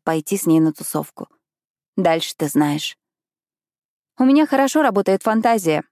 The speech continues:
Я люблю много размышлять о тех или иных вещах, которые происходят в моей жизни. Знакомство с Дэмианом Карасом казалось мне подарком судьбы или её частью, которая может привести меня к чему-то большему.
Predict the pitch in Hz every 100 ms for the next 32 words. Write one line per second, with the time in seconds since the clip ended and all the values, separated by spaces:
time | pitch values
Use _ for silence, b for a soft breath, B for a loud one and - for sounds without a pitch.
0 | _ - 170 170 160 190 180 175 160 156
1 | 156 151 175 175 156 147 185 180 156 151
2 | 156 151 151 - 180 - 156 - 151 143
3 | - 160 156 - 170 147 160 156 160 175
4 | 180 156 160 - _ _ _ _ _ _
5 | _ _ 190 202 208 247 220 - 180 180
6 | 196 180 175 165 165 220 208 - 156 170
7 | 170 180 165 170 170 165 - - 180 165
8 | 160 165 151 175 165 196 185 139 139 139
9 | 143 151 - 196 - 147 - 147 151 147
10 | 143 143 - _ - 151 143 - 165 165
11 | 147 139 - 151 147 156 175 165 - -